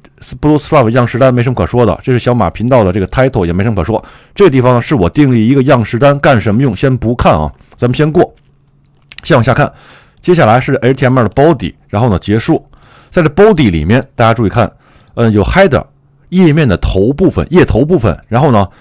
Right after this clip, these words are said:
页面主内容部分以及页脚部分。下面呢是必要的 Java 脚本部分，这是咱们网页的结构啊。今天咱们呢重点看一下页头部分啊。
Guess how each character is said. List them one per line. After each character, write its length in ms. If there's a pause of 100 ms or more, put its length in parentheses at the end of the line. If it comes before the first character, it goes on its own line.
(140)
页 180
面 200
主 260
内 160
容 180
部 200
分 240
以 80
及 120
页 240
脚 300
部 180
分。 160 (440)
下 240
面 140
呢 180 (160)
是 200 (140)
必 160
要 220
的 120 (140)
Java 300
脚 160
本 200
部 100
分， 140 (380)
这 100
是 40
咱 120
们 120
网 160
页 60
的 80
结 180
构 200
啊。 120 (380)
今 240
天 200
咱 200
们 100
呢 100
重 220
点 180
看 220
一 40
下 160
页 160
头 180
部 120
分 140
啊。 160